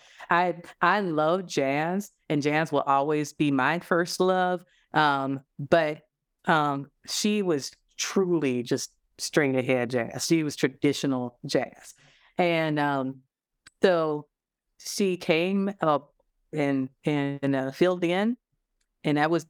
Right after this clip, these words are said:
it. I didn't have a gig anymore. <laughs> I lost the gig.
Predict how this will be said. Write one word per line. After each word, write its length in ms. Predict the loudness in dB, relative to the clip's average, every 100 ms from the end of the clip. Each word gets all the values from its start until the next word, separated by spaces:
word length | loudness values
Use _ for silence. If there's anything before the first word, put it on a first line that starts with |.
| 0
it. 260 | 2 0 -2
I 120 | -2
didn't 240 | -2 -2
have 180 | 0 0
a 20 |
gig 240 | 0 0 0
anymore. 420 | -2 0 0 -2
<laughs> 40 | -2 -4 -4 -14 -20 -8 -2 -2 0 0 0
I 120 | 0 2
lost 380 | 2 0 0
the 60 | -2
gig. 640 | 2 2 2 0 -2 -4